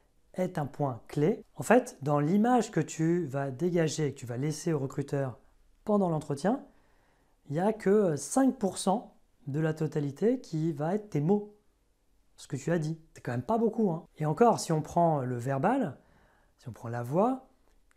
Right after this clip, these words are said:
il y a des facteurs à prendre en compte qui vont faire qu'on va t'écouter plus ou moins. On va retrouver quatre notamment. Le timbre, le volume, l'intonation et le débit.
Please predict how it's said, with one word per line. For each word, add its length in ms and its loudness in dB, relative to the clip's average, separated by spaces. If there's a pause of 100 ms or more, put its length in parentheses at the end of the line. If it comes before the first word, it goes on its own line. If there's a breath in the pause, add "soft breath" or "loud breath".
il 60 -6
y 60 -2
a 60 -2
des 160 -2
facteurs 500 2
à 80 0
prendre 240 -2
en 60 -2
compte 360 -4 (460)
qui 180 -10
vont 140 -4
faire 360 -2
qu'on 320 -2
va 120 -4
t'écouter 420 -2
plus 720 -6
ou 80 -2
moins. 240 0 (120)
On 40 -6
va 60 -2
retrouver 300 2
quatre 260 2
notamment. 380 -6 (100)
Le 200 -8
timbre, 440 0 (920)
le 200 -8
volume, 540 2 (960)
l'intonation 800 2 (960)
et 140 4
le 100 10
débit. 340 2